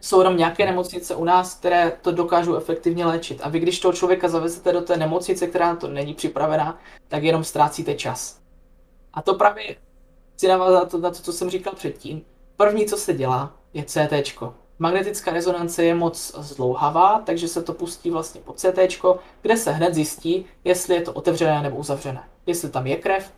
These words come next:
nebo není krev. Tak jak Martinez říkal, a když tam to, ta krev je, tak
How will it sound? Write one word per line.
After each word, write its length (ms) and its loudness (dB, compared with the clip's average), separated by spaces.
nebo 160 0
není 180 -2
krev. 280 -10
Tak 140 0
jak 220 2
Martinez 400 2
říkal, 420 2
a 140 0
když 220 -4
tam 160 2
to, 220 2
ta 140 0
krev 260 0
je, 260 2
tak 220 -6